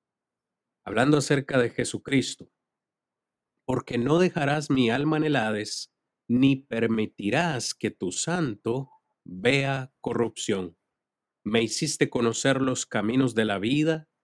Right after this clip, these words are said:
me llenarás de gozo con tu presencia. Varones hermanos, se os puede decir libremente del patriarca David que murió y fue sepultado,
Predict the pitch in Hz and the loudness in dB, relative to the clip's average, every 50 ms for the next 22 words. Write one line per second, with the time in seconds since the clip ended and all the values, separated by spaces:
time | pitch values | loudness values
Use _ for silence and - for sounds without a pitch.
0 | _ _ - 113 117 113 107 113 113 113 110 107 110 117 131 135 127 120 120 113 | _ _ -2 0 0 2 2 0 0 2 0 0 0 0 -2 -2 -4 -4 -4 -4
1 | 92 90 92 110 139 165 165 - - - 117 107 - - 107 107 107 104 - 98 | -4 0 0 2 2 2 0 -2 -8 -8 -10 -10 -4 -2 -2 -2 -2 -4 -6 -8
2 | - - 101 95 - - 135 139 127 117 - - 95 - _ _ _ _ _ _ | -6 -6 -6 -6 -2 -2 -2 -2 -2 -4 -6 -12 -14 -18 _ _ _ _ _ _
3 | _ _ _ _ _ _ _ _ _ _ - 101 117 117 131 156 175 185 - - | _ _ _ _ _ _ _ _ _ _ -4 -2 0 2 4 4 4 4 4 4
4 | 156 135 131 135 147 160 165 170 160 - - - 131 127 117 107 - - - _ | 0 2 2 0 2 2 0 0 -2 -2 -2 -2 0 0 0 -2 -4 -8 -6 _
5 | - 156 180 - - 185 165 135 127 - - - 117 104 107 107 110 117 131 123 | 0 0 2 2 2 0 2 0 -2 -2 -4 -4 -4 -4 -4 -2 0 0 0 2
6 | 127 127 113 107 123 131 135 139 135 - 143 120 127 120 120 - - 107 98 - | 2 0 0 2 2 0 0 0 0 -2 0 0 0 -2 -2 -2 -6 -6 -6 -4
7 | 117 120 127 135 139 - - 131 117 113 98 87 104 131 151 151 - _ _ - | -2 -2 -2 -2 -2 -6 -6 -4 -4 -4 -4 -2 0 0 0 0 -4 _ _ -4
8 | 113 107 107 101 98 107 113 143 185 220 - _ _ _ _ _ _ _ _ _ | -2 -2 -2 0 -2 0 2 2 0 0 -2 _ _ _ _ _ _ _ _ _
9 | _ _ _ - 90 - _ 110 120 - - 156 - - 165 160 160 - 185 185 | _ _ _ -14 -14 -6 _ -4 0 2 0 0 2 0 -2 -2 0 0 0 0
10 | 208 190 143 - | 0 -2 -4 -8